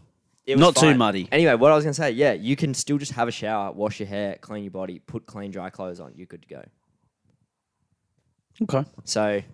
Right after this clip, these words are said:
Speaker 2: But I'm not gonna lie, that was what was making me smug, 'cause I
Speaker 1: Yeah,
Speaker 2: was
Speaker 1: yeah,
Speaker 2: thinking
Speaker 1: for
Speaker 2: about
Speaker 1: sure,
Speaker 2: that.
Speaker 1: understandably. I feel like if you were looking at that from the outside, being like, "I don't wish I was there."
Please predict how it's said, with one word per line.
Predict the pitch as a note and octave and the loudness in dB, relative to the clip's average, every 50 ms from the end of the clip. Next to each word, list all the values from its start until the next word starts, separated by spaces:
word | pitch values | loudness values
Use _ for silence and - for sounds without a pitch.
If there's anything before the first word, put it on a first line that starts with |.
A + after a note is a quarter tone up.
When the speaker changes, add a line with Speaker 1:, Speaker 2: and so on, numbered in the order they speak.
| _ _ _ - - | _ _ _ -8 2
Speaker 2:
But | - D3+ C#3+ C#3+ | 4 6 6 6
I'm | - D3 | 6 4
not | D3 D3+ | 4 6
gonna | C#3+ C#3 C#3 | 6 6 6
lie, | C3+ C3+ C#3+ | 6 6 6
that | C#3+ A#2 B2+ - | 6 6 4 4
was | - A2+ A2+ | 4 4 4
what | A2+ - | 2 4
was | A2+ A2 A2+ G#2 A2 | 4 2 2 2 2
making | G#2+ G2+ G2+ G2+ G2+ G2 | 0 -2 -2 -2 -4 -6
me | G2 | -8
smug, | F#2 - - G2 F#2 F2 - _ - | -8 -10 -10 -12 -12 -14 -16 _ -20
'cause | - G#2+ | -18 -16
I | G2 G2 G2 G2 F#2+ _ _ | -16 -14 -14 -16 -18 _ _
Speaker 1:
Yeah, | A2+ A#2+ A#2 A2 G#2+ | -4 -2 0 0 0
Speaker 2:
was | F#2+ F2+ | 0 -2
Speaker 1:
yeah, | F#2 | -4
Speaker 2:
thinking | - - G2+ | -6 -8 -4
Speaker 1:
for | - F3+ | 0 0
Speaker 2:
about | F#3 - | 2 2
Speaker 1:
sure, | E3+ B2+ G2+ D#2+ | 2 0 0 0
Speaker 2:
that. | C#2+ | -2
Speaker 1:
understandably. | A2 A#2 A2 - - G2+ F#2+ F#2+ G2 F#2 F#2 F2 E2 | -2 -2 -2 -2 -2 -4 -4 -4 -4 -4 -6 -4 -2
I | F#2+ A2 | -2 -2
feel | - - A#2+ A#2+ | 0 2 4 4
like | A#2+ A#2+ A#2+ B2 | 4 4 2 0
if | A2+ G2+ | -2 -2
you | A#2 B2 | 0 0
were | A#2 | 0
looking | G#2+ G2 A2 - - A2+ G#2+ | 2 2 0 0 0 -2 -6
at | F#2+ | -6
that | G2 F2+ D#2 | -6 -8 -8
from | - G#2 | -10 -12
the | G2+ F#2 F2 | -14 -12 -12
outside, | F2+ F2+ - - - A2 B2+ A2+ | -12 -12 -12 -10 -8 -6 -6 -6
being | G2 F#2 F#2 F#2 F#2 | -6 -8 -8 -10 -12
like, | F2 E2 E2 - | -14 -18 -18 -18
"I | - F#2+ | -20 -20
don't | F#2 - F#2+ F2+ E2+ C#2 | -16 -14 -14 -14 -16 -16
wish | F2+ - - | -20 -20 -18
I | F2 E2+ | -18 -18
was | D#2 C#2 - | -18 -20 -20
there." | D#2+ C2 G1+ - E3+ F#3+ | -20 -20 -18 -18 -20 -20